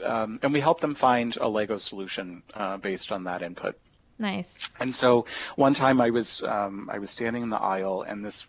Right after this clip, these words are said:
Speaker 1: this adorable older couple, um, came down the aisle, and, um, and they were just kind of, like, very casually looking and, and not, trying not to be noticed, I think. And, um, I said,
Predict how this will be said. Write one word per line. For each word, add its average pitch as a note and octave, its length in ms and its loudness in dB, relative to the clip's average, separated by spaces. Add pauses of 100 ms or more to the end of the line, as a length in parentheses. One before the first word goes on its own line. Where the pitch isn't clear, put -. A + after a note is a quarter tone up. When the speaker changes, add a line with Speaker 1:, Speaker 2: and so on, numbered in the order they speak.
Speaker 1:
this - 300 -8
adorable A2+ 720 4 (460)
older C#3 420 8 (100)
couple, G2 560 0 (120)
um, - 400 -8
came G#2+ 240 -4
down G2+ 180 0
the G2+ 60 -2
aisle, G2 560 -2
and, G#2 340 -8 (180)
um, G#2+ 500 -6 (580)
and A#2+ 120 4
they A#2+ 180 6 (260)
were C3+ 100 2
just D3 220 0
kind E3+ 200 2
of, F#3+ 160 -2
like, D#3 320 4
very C3 640 4 (180)
casually A#2 720 0
looking G#2 640 -2
and, G2 260 -6
and G#2 160 -2
not, A2 300 4 (380)
trying B2+ 340 6
not G#2+ 180 4
to - 80 -10
be F#2 100 -4
noticed, F2 580 -2
I F#2 60 -2
think. F2+ 300 -6 (480)
And, A2 320 2
um, G2+ 380 0
I A#2+ 120 -4
said, A#2 380 -2